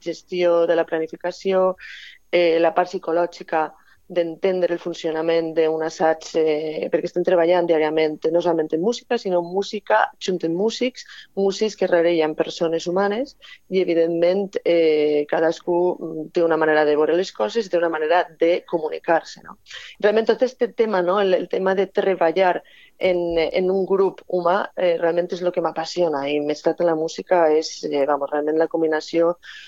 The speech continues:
perfecta, eh, per apassionar-me en este camí. I pense que, que, bueno, les aptituds, com he dit, principalment, eh, tindre passió i devoció,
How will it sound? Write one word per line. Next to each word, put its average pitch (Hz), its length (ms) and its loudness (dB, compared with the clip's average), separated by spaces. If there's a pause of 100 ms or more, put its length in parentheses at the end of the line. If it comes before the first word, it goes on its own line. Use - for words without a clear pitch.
(120)
perfecta, 196 920 2
eh, 151 600 0
per 170 120 2
apassionar-me 165 600 0
en 170 60 -2
este 170 240 -4
camí. - 320 -4 (500)
I 202 160 -2
pense 208 380 0
que, 208 420 2
que, 208 80 0
bueno, 190 200 4
les 175 160 -2
aptituds, 185 420 -4
com 196 120 -2
he 190 100 2
dit, 170 300 -2
principalment, 180 1000 0
eh, 165 340 4 (1080)
tindre 214 260 2
passió 196 320 0
i 190 80 2
devoció, 175 560 0